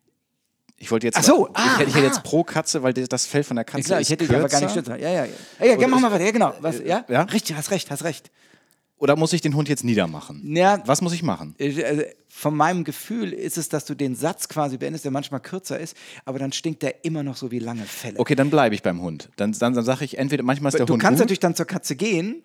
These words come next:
Speaker 2: im, wenn, wenn du dann sagst, äh, im Gegensatz dazu die Katze, die sich selber sauber macht.
Speaker 1: Ja,
Speaker 2: Das ist
Speaker 1: ja,
Speaker 2: natürlich
Speaker 1: ja.
Speaker 2: ein wunderschönes.
Speaker 1: Okay, aber ich bleib grundsätzlich beim Hund und manchmal ist er gut, manchmal ist er schlecht.
Speaker 2: Der ist entweder, also du bist, entweder findest du Hunde klasse und Katzen voll scheiße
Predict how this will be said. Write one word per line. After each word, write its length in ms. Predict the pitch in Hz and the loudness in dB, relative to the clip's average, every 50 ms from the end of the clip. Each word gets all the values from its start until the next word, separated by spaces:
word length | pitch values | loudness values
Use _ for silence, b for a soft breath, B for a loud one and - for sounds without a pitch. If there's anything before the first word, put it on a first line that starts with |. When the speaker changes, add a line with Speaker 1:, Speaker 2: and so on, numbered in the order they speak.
| _ _ _ _ _ _ _ _ _ _ | _ _ _ _ _ _ _ _ _ _
Speaker 2:
im, 160 | - 135 131 - - | -8 -8 -8 -6 -6
wenn, 440 | 131 131 131 127 123 127 135 135 | -8 -8 -8 -8 -8 -8 -6 -6
wenn 100 | 135 135 | -6 -6
du 60 | 135 127 | -6 -6
dann 140 | 127 123 | -6 -6
sagst, 300 | 123 127 131 - - - | -6 -6 -8 -8 -10 -12
äh, 180 | 123 123 120 127 | -8 -6 -6 -6
im 160 | 127 131 127 | -6 -6 -4
Gegensatz 340 | 123 156 156 156 135 131 - | -2 0 0 0 -2 -4 -4
dazu 200 | - 120 - - | -6 -8 -10 -12
die 120 | 107 - - | -16 -16 -14
Katze, 320 | - - 175 202 - 117 | -10 -10 -8 -8 -8 -12
die 100 | 104 101 | -14 -14
sich 160 | 101 123 - | -16 -14 -12
selber 260 | - - 110 117 92 104 | -12 -12 -12 -12 -12 -12
sauber 320 | 139 139 151 165 143 117 | -8 -6 -6 -6 -6 -6
macht. 300 | 104 107 107 - - 110 | -8 -10 -14 -14 -10 -6
Speaker 1:
Ja, 320 | 113 113 107 104 104 110 113 - | -2 -2 -2 -2 -2 -6 -10 -14
Speaker 2:
Das 20 | |
ist 60 | - 110 | -10 -6
Speaker 1:
ja, 60 | 110 | -6
Speaker 2:
natürlich 160 | 104 104 104 | -4 -4 -6
Speaker 1:
ja. 40 | 107 | -8
Speaker 2:
ein 60 | 104 120 | -10 -10
wunderschönes. 720 | 139 156 143 113 107 - 117 113 113 113 110 - - - b b b b b _ - | -8 -8 -6 -8 -8 -10 -10 -10 -10 -12 -14 -14 -16 -18 b b b b b _ -10
Speaker 1:
Okay, 220 | 113 110 - 127 101 | -6 -2 2 2 4
aber 100 | 107 117 | 4 2
ich 100 | 113 - | 2 4
bleib 180 | 131 131 135 | 2 2 2
grundsätzlich 440 | - 135 156 165 - 160 - - 135 | 2 0 -2 0 0 -2 -2 -2 -2
beim 140 | - 131 127 | -2 -2 0
Hund 180 | 127 156 160 127 | 0 -2 -2 0
und 60 | 120 | 0
manchmal 280 | 117 123 135 139 131 | -2 -2 -2 -2 -4
ist 80 | 123 - | -4 -4
er 40 | 123 | -4
gut, 160 | 123 135 120 | -6 -4 -4
manchmal 220 | 117 117 113 117 | -6 -6 -6 -8
ist 80 | 113 - | -8 -8
er 80 | 113 - | -10 -10
schlecht. 280 | - 143 - - - - | -10 -12 -12 -10 0 2
Speaker 2:
Der 80 | 160 160 | 2 2
ist 80 | - | 2
entweder, 420 | - - 196 208 254 226 202 - - | 0 -2 -2 0 0 0 0 -2 -4
also 140 | 151 139 151 | -6 -8 -8
du 40 | 151 | -8
bist, 140 | 156 - | -8 -8
entweder 280 | - 175 170 185 170 156 | -8 -8 -4 -2 -2 -2
findest 260 | - 151 151 143 - | -2 -4 -8 -6 -6
du 140 | 135 120 - | -6 -6 -4
Hunde 240 | - 180 214 214 202 | -4 -4 -4 -4 -6
klasse 380 | - - - 170 170 - 165 - | -6 -6 -8 -8 -8 -8 -8 -8
und 160 | - 120 - | -8 -10 -10
Katzen 320 | - - 170 - - 143 | -10 -12 -10 -10 -10 -10
voll 320 | 127 - - - - 165 - | -12 -10 -10 -8 -8 -8 -8
scheiße 520 | - - 170 175 180 - - 208 277 294 | -8 -6 -6 -6 -6 -6 -8 -8 -8 -10